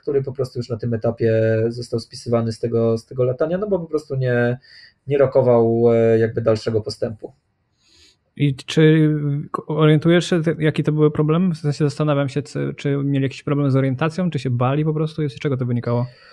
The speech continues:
Speaker 1: E, wiesz co, no, no, no to ja tutaj się wypowiem bardziej, jeżeli chodzi o, o śmigłowce, no bo, bo
Speaker 2: Mhm.
Speaker 1: jakby najbardziej, no, no,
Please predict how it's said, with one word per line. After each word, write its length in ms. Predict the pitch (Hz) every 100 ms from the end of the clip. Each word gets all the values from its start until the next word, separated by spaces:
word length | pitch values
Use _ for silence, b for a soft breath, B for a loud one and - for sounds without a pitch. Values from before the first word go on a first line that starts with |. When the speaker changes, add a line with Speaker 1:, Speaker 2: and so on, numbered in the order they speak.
| b b b b _
Speaker 1:
E, 760 | 139 139 135 131 131 131 131 131
wiesz 120 | 175
co, 160 | - 240
no, 160 | 226 220
no, 180 | 220 214
no 200 | 208 202
to 100 | 202
ja 80 | 185
tutaj 200 | - 180
się 120 | 175
wypowiem 400 | 165 170 165 156
bardziej, 260 | 156 151
jeżeli 280 | 156 147 151
chodzi 280 | 151 143 147
o, 840 | 143 139 139 139 135 139 - 139 139
o 60 |
śmigłowce, 500 | 135 151 156 139 -
no 100 | 117
bo, 340 | 113 117 117 120 117 117 113
bo 140 | 120
Speaker 2:
Mhm. 140 | 120
Speaker 1:
jakby 200 | 165 120
najbardziej, 460 | 120 117 120 123 151
no, 140 | 175 175
no, 300 | 175 175